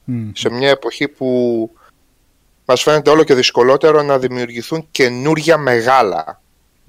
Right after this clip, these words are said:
Speaker 1: Ναι.
Speaker 2: Μπορούν να δημιουργηθούν πολλά μικρότερα και ενδιαφέροντα και super wow παιχνίδια, αλλά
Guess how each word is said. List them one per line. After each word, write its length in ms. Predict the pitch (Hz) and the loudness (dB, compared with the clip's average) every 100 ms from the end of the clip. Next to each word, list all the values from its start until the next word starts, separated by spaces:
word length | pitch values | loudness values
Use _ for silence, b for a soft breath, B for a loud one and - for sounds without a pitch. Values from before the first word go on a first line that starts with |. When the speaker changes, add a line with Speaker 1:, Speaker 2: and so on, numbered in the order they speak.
| 110 | -20
Speaker 1:
Ναι. 80 | 104 101 _ _ _ | -18 -20 _ _ _
Speaker 2:
Μπορούν 300 | 117 117 131 | 0 2 4
να 80 | 156 | 0
δημιουργηθούν 520 | 147 127 113 117 151 - | 0 -6 -10 -12 -14 -6
πολλά 360 | 123 117 131 143 | 2 4 4 0
μικρότερα 840 | 127 - 120 113 120 127 160 - _ _ | -2 -2 0 2 2 2 0 -4 _ _
και 100 | - | -4
ενδιαφέροντα 840 | 120 110 113 104 - 117 117 127 143 | -4 0 -2 0 2 2 2 0 -2
και 140 | 120 | -2
super 300 | - 131 123 110 107 | -6 -4 -2 0 2
wow 160 | 107 | 2
παιχνίδια, 580 | 98 101 113 127 160 175 _ b _ _ | 0 -10 -12 -2 0 0 _ b _ _
αλλά 380 | - 113 113 - | 0 2 2 0